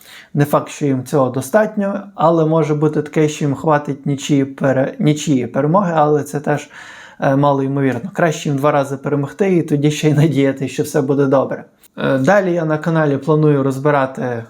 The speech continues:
фінальний тур Бундесліги. Будемо дивитись матч Борусія, звісно, в першу чергу, тому що від цього матчу все залежить. Е, ну, а якщо там може бути по-різному, раптом обидві команди програють, е, то будемо дивитись обидва матчі.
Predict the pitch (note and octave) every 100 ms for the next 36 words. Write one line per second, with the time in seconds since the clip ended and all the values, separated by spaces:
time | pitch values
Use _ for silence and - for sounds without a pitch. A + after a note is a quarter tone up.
0 | _ A3+ C3 A#2+ F3 E3 C#3+ C3+ C3+ C3
1 | C#3+ A#2+ B2+ A#2 - E3 G3 G#3+ F3+ D3
2 | C#3+ C3+ C#3 C#3 C#3 C3+ C#3+ B2+ B2+ D3
3 | C3+ - D3 D3 D3+ F3 E3 F3+ - -
4 | G3 F#3 F3+ F3 D3+ - C#3+ B2+ F#3 D3+
5 | D#3 E3 E3+ F3+ - F#3 F#3 F3+ F3+ F3
6 | F#3 - - - - - D#3 D3+ C#3+ E3+
7 | F3 C#3+ C3+ C3+ - D#3 D3+ C3+ C3 C3
8 | C3+ C3 C3+ - G#3 G#3+ F3+ D#3 D3 D3
9 | C#3 C3 D#3 E3+ E3+ E3 E3 E3+ D#3 D3+
10 | D#3+ D3+ D3+ D3 C#3+ _ - - - -
11 | C#3+ C3+ D3+ D3+ D3+ F3 C#3 D3+ D3+ D3
12 | D3+ C#3 A#2+ B2 A2+ A2+ - E3+